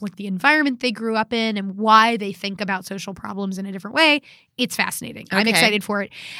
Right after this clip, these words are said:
Speaker 1: And then I believe I'm gonna be talking to my friend Emily Tisch Sussman about the work that she has done with reaching out to younger voters. So I am super excited. I am hoping that we will have her on for Saturday as well.
Speaker 2: Cool.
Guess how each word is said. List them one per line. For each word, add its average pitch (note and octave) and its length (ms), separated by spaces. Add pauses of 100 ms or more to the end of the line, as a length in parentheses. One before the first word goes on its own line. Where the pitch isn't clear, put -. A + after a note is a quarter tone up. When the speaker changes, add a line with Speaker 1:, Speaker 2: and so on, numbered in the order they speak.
Speaker 1:
And A#3+ 180
then B3+ 320
I A3+ 60
believe B3 920
I'm C4 80
gonna A#3+ 140
be A#3 80
talking A#3 320
to A3+ 120
my G#3+ 100
friend G3+ 380 (100)
Emily G#3 280
Tisch - 300
Sussman G#3 500
about G3 240
the G3 120
work F#3+ 340
that G3 120
she G#3 360
has F#3+ 200
done G3 420 (340)
with G3+ 260
reaching G#3 260
out F#3 100
to A3 80
younger F4+ 280
voters. E4 480 (240)
So A#3+ 320
I A3 100
am G#3 300
super G#3 280
excited. G3 500
I F#3+ 100
am F#3 260
hoping G3+ 360
that G3 120
we G3+ 120
will A3 80
have - 200
her - 180
on G#3+ 220
for A#3 540
Saturday C4 400
as D4+ 140
well. G4 200 (160)
Speaker 2:
Cool. F#3+ 480